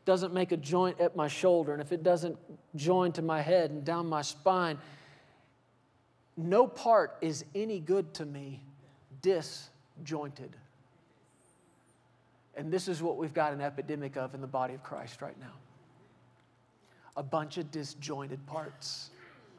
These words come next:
A bunch of parts that are out of their joint. And we'll talk to you more about this week, but this is just food for thought.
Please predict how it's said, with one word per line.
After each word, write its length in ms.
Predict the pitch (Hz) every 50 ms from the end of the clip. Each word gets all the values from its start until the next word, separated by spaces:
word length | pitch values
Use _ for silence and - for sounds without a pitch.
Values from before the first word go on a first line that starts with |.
| _ _ _ _ _ _ _ _ _ _ _ _ _ _ - - _ -
A 60 | 156
bunch 320 | 147 151 170 170 147 -
of 120 | 156 156 143 143 - - - - - - -
parts 420 | - - 202 185 180 175 - - -
that 160 | 156 170 151
are 140 | 147 139 - -
out 320 | 147 160 170 185 180 - -
of 400 | - 147 139 131 135 135 131 123 - - - 131
their 180 | 143 147 139 135
joint. 400 | 135 127 139 165 175 151 - - - - - - _ _ _ _ _ _ _ _ _ _ _ _ _ _ _ _ _ _ _ _ _ _ _ _ _ _ _ _ _ _ _ _ _ _ _
And 100 | - 151
we'll 80 | 156
talk 220 | 156 - 208 214 202
to 60 | -
you 60 | 196 185
more 140 | 170 170
about 260 | 165 147 160 151 147 -
this 200 | 170 143 - -
week, 160 | 175 165 135 131
but 120 | 147 135
this 160 | 165 165 -
is 60 | 180
just 220 | 147 175 170 - -
food 200 | - 180 170 156
for 120 | - - 135
thought. 420 | - - 151 139 135 - - -